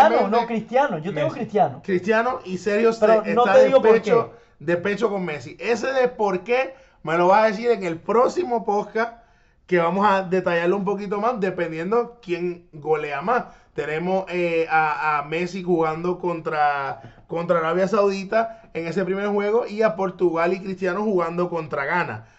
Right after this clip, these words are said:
Speaker 2: Vamos a ver, ¿verdad?, quién, quién toma la delantera en esa batalla. Ahora esta siguiente pregunta se responde con un más o con un menos. Lewandowski, tres goles, ¿más o menos?
Speaker 3: Total.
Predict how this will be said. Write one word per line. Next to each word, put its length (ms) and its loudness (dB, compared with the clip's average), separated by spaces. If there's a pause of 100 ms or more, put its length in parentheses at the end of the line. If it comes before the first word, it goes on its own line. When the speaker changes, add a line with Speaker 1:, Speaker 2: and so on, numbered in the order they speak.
(160)
Speaker 2:
Vamos 280 -2
a 80 2
ver, 200 0
¿verdad?, 320 -2
quién, 380 -6
quién 240 -12
toma 240 -2
la 120 0
delantera 460 -2
en 60 -8
esa 220 -4
batalla. 560 -4 (280)
Ahora 180 2
esta 140 -2
siguiente 380 0
pregunta 580 -2
se 280 -2
responde 500 -2
con 160 -2
un 180 -4
más 220 4 (220)
o 160 0
con 160 0
un 160 -2
menos. 340 -4 (400)
Lewandowski, 920 2
tres 240 0
goles, 400 0
¿más 240 -2
o 80 -2
menos? 240 -4 (840)
Speaker 3:
Total. 480 -4